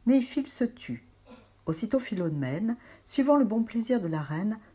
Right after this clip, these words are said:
commença à parler ainsi. La nouvelle dite par Néhéphile me remet en mémoire le cas difficile advenu jadis à un juif. Comme il a déjà été très bien parlé sur Dieu et sur notre religion, on ne pourra désormais refuser de descendre aux événements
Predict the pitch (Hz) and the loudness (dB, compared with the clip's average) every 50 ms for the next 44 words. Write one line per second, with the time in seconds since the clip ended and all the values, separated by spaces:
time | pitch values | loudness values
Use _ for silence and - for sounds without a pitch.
0 | - - - - 285 254 240 233 - - - 220 208 - 175 160 175 190 180 151 | -20 -10 -2 2 4 4 4 4 2 0 -2 -4 -4 -4 -6 -6 -4 -2 -2 -2
1 | 131 135 - - - - - - - - - - _ _ - - - - - - | -2 -2 -4 -6 -8 -10 -14 -18 -20 -20 -20 -20 _ _ -20 -20 -20 -20 -20 -20
2 | - - 156 156 180 214 233 285 262 226 185 220 262 247 - - 170 165 165 170 | -8 -4 -2 0 2 4 6 4 4 4 2 -2 -4 -4 -6 -6 -4 -4 -2 -2
3 | 170 160 160 - - - 254 247 233 180 160 151 - 180 190 226 233 196 156 156 | -2 -4 -6 -10 -6 -2 0 0 2 0 0 -2 -2 0 2 2 2 2 2 0
4 | 165 160 160 156 165 196 220 247 254 247 196 160 160 - - 165 151 151 - - | 0 0 0 -2 -2 -2 -2 -2 -4 -4 -6 -8 -6 -4 -4 -6 -6 -6 -10 -8
5 | - - 262 247 - - - - 170 156 156 170 185 202 226 220 196 165 - - | -6 -4 -4 -4 -6 -8 -6 -6 -4 -4 -4 -4 -4 -2 0 0 0 -2 -4 -6
6 | 175 170 170 - 269 269 - - 240 240 233 214 208 - 160 143 123 - - - | -6 -6 -6 -8 -10 -10 -6 -2 0 0 0 0 -2 -6 -8 -8 -8 -10 -12 -16
7 | - - - _ _ _ _ _ _ - _ _ _ _ _ - - 170 165 170 | -20 -20 -20 _ _ _ _ _ _ -20 _ _ _ _ _ -8 -4 -2 -2 -2
8 | 156 156 151 147 139 139 - 170 170 - 196 170 156 - - 139 - - - 208 | -2 -2 -4 -4 -4 -2 -2 -2 -2 -2 -4 -4 -4 -6 -10 -12 -12 -8 -6 -6
9 | 202 190 196 185 170 - 165 160 170 185 170 - - - 165 147 139 143 - 214 | -4 -2 -4 -4 -4 -6 -6 -6 -6 -6 -8 -8 -8 -6 -6 -6 -6 -4 -2 -2
10 | 226 190 - - - 156 156 156 160 - - 165 147 131 139 135 139 151 151 160 | -2 -2 -4 -6 -8 -6 -6 -6 -6 -8 -8 -8 -6 -6 -6 -6 -6 -8 -8 -6
11 | 170 208 233 240 240 - - - - - - - - - _ - 254 277 311 294 | -4 -2 -2 -2 -4 -6 -12 -20 -20 -20 -20 -20 -20 -12 _ 2 2 4 4 2
12 | 311 - 285 294 302 294 294 233 202 190 214 214 214 226 233 220 196 175 - - | 0 -2 -2 0 0 0 0 0 0 0 0 0 2 2 0 0 -2 -6 -8 -10
13 | - 196 175 - - 233 247 190 165 156 147 156 165 - - - 214 214 196 - | -10 -10 -6 -2 0 0 0 0 -2 -2 -2 -4 -4 -4 -4 -4 -4 -4 -4 -4
14 | - 139 127 - 120 113 110 117 123 127 131 139 160 180 208 233 | -4 -6 -4 -4 -4 -4 -2 -2 -2 -2 -2 -4 -4 -4 -6 -8